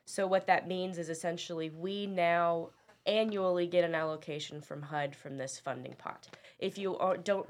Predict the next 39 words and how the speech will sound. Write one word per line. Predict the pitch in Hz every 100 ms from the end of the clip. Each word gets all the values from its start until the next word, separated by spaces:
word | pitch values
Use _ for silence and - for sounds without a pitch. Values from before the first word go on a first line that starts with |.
| 180
meet | 185 175
the | 175
threshold, | 170 170 175 190 180 180
you | 185
can | 185 196
apply | 135 - 175 165 185
for | - 202
annual | 190 196 196 202 196
grants | 196 196 196
for | - 196
the | 190
C | 190 202
D | 196 196
B | 196
G | 180 196
fund, | - 190 190 185 - - - -
um, | 165 143 147 151
but | - 165 - -
Mooresville | 190 202 196 185
historically | 180 156 175 160 160
has | 151 151
not | 160 143 -
been | 143 143
successful | - 160 151 151 - 147 135
when | 139
just | 143 143 -
applying | - 156 139 131 135 - _ _ -
randomly. | 151 139 131 123 123
So | 139 - 127 - - -
we | 226
are | 226
now | 226 220
an |
entitlement | 214 202 233 294 302 262
community, | - 254 247 247 247
which | 220 208
is | 170
very | 160 208 262 294
exciting. | 226 - - 156 151 151 190